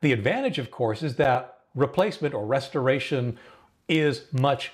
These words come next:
quicker. You open the machine, you swap the cables, and you are up and running again.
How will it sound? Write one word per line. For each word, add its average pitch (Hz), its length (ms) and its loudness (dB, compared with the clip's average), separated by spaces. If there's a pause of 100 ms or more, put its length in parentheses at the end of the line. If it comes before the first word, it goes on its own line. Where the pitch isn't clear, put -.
(140)
quicker. 160 340 0
You 107 200 -10 (100)
open 175 320 0
the 143 40 -2
machine, 131 460 -4
you 95 140 -8
swap 139 400 2
the 147 80 -4
cables, 113 540 -2 (100)
and 110 180 -2
you 113 160 0
are 113 220 2
up 127 320 0
and 117 160 -4
running 101 400 -4
again. 98 480 -4